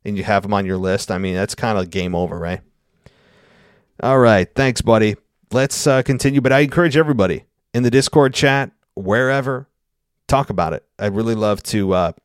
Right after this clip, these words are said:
hear from everybody about what their, their actual, uh, matches in your state were. Okay.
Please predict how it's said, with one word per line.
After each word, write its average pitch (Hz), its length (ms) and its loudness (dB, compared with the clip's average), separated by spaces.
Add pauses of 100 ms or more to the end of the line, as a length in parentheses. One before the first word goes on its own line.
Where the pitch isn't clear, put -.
(960)
hear 123 220 0
from 110 180 -2
everybody 98 360 0
about 87 200 -2
what 92 180 -4
their, 87 260 -4 (1000)
their 123 180 2
actual, 123 460 2
uh, 107 280 4 (100)
matches 110 560 -2
in 107 120 -2
your 104 140 0
state 113 360 0
were. 107 360 2 (1040)
Okay. 135 640 2